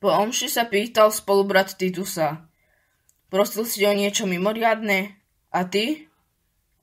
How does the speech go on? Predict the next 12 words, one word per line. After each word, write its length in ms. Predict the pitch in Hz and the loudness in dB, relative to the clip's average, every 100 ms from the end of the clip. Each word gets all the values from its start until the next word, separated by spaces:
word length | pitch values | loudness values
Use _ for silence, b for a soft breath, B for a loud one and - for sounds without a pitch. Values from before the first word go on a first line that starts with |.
| _ _ _ | _ _ _
„Áno, 560 | 156 240 262 190 160 131 | 0 0 2 -2 0 -2
o 80 | 190 | -2
to, 400 | - 208 233 - - | -2 -2 0 -2 -2
o 40 | 208 | -2
čo 160 | 208 | 2
aj 240 | 214 208 208 | 4 4 2
Don 160 | 226 | -4
Bosco.“ 560 | 214 208 - - 156 151 - _ _ _ _ 160 | -2 -2 -2 -6 -8 -8 -14 _ _ _ _ -6
„Hm?“ 320 | 196 311 339 _ _ _ _ _ _ _ - | -4 -4 -6 _ _ _ _ _ _ _ -4
„O 80 | 190 | 2
dar 240 | 202 208 | 6 6
slova. 720 | - 233 240 226 165 165 - | 2 -2 2 4 4 2 -8